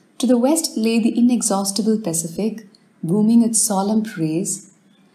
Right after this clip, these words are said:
In the distance, a tiny white sailing boat and the lonely flight of a seagull.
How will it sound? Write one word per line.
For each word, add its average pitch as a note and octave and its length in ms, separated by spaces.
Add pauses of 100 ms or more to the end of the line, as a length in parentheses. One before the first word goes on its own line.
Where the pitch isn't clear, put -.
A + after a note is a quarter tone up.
(180)
In C4+ 140
the D4 80
distance, B3+ 560 (400)
a F#3+ 60
tiny A#3 360
white A3 340
sailing F#3+ 420
boat D#3 420 (400)
and G3+ 180
the G3 140
lonely G#3 320
flight F#3+ 440
of F3 200
a - 20
seagull. D#3 520